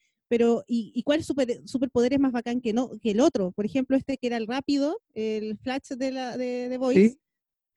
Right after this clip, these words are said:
Speaker 1: que básicamente con él parte también la serie, porque,
Speaker 2: Claro.
Speaker 1: eh, él, él estaba consumiendo una droga, ¿no? Que ese, ese es como el sentido, que estaba consumiendo una droga
Speaker 2: Perfecto.
Speaker 1: porque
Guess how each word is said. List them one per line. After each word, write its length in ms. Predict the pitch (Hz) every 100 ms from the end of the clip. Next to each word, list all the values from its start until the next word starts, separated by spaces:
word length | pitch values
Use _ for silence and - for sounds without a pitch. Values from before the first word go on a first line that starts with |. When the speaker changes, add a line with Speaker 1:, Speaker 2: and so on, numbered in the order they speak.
| _ _
Speaker 1:
que 300 | 262 240 185 -
básicamente 500 | 254 - 277 277 269
con 140 | 262
él 120 | 269
parte 380 | - 302 320 233
también 240 | 208 208 202
la 100 | 214
serie, 360 | 247 240 285
porque, 340 | 254 240 254 240
Speaker 2:
Claro. 180 | 151
Speaker 1:
eh, 280 | 220 233 233
él, 380 | 254 254 247 247
él 180 | 233 240
estaba 320 | 254 - 262 254
consumiendo 460 | 269 240 247 277
una 200 | 269 226
droga, 340 | 226 277 214 180
¿no? 280 | 226 294
Que 120 | 262 254
ese, 240 | - 254
ese 160 | 254 269
es 60 |
como 200 | 277 254
el 140 | 233 220
sentido, 500 | 226 202 277 226 196
que 60 |
estaba 220 | 208 233 240
consumiendo 360 | 247 240 254
una 140 | 254 226
droga 320 | 254 269 277
Speaker 2:
Perfecto. 40 |
Speaker 1:
porque 520 | 302 294 170 208 247